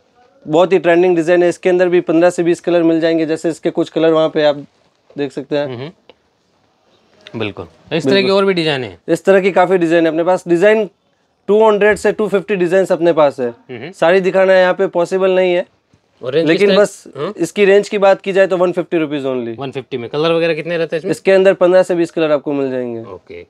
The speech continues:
Speaker 1: नेक्स्ट डिजाइन है जॉर्जेट के ऊपर।
Speaker 2: जॉर्जेट के ऊपर।
Speaker 1: तीन एम एम प्लस
Speaker 2: हम्म।
Speaker 1: नौ एम एम सीक्वेंस।
Speaker 2: यानी पूरी भरी हुई डिजाइन है।
Speaker 1: पूरी भरी हुई डिजाइन है। मार्केट में ये डिजाइन आपको किसी के पास नहीं मिलेगा।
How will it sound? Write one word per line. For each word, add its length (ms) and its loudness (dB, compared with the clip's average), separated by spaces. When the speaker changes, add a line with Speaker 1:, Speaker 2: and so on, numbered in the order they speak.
Speaker 1:
नेक्स्ट 260 0
डिजाइन 320 4
है 80 4
जॉर्जेट 420 0
के 100 -2
ऊपर। 300 0
Speaker 2:
जॉर्जेट 500 -8
के 100 -14
ऊपर। 180 -16
Speaker 1:
तीन 220 2
एम 140 2
एम 100 2
प्लस 520 -2
Speaker 2:
हम्म। 140 -6
Speaker 1:
नौ 160 4
एम 160 4
एम 240 0
सीक्वेंस। 580 -8
Speaker 2:
यानी 120 -18
पूरी 200 -12
भरी 200 -10
हुई 120 -8
डिजाइन 240 -12
है। 60 -18
Speaker 1:
पूरी 200 4
भरी 200 4
हुई 80 6
डिजाइन 340 2
है। 60 -2
मार्केट 340 0
में 140 2
ये 140 4
डिजाइन 280 2
आपको 220 0
किसी 220 -6
के 80 0
पास 220 0
नहीं 120 0
मिलेगा। 440 -4